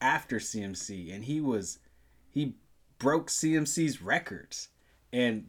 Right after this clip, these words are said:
the way Ron Rivera runs the ball, he runs it downhill. And now A P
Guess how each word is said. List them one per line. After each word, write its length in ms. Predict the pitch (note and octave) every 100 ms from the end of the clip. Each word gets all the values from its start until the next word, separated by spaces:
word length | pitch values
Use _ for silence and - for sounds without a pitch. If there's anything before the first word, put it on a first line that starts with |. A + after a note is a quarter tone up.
| A#2
the 120 | B2+
way 200 | B2 D3 C3
Ron 300 | A#2+ C#3+ C#3+
Rivera 300 | B2 C3+ A#2+
runs 300 | A#2+ C3 A#2+
the 60 | G#2+
ball, 480 | G#2+ G#2+ G#2 G#2 _ _ _ _ _ _ _ _
he 160 | C3 C3+
runs 480 | A2+ G#2 D#3 D3+ C#3+
it 180 | C3 G2
downhill. 580 | B2+ B2+ B2 A#2+ F#2+ F#2+
And 100 | A2
now 160 | A2 A2
A 180 | C3+ C#3+
P 480 | D3+ C3+ B2+ B2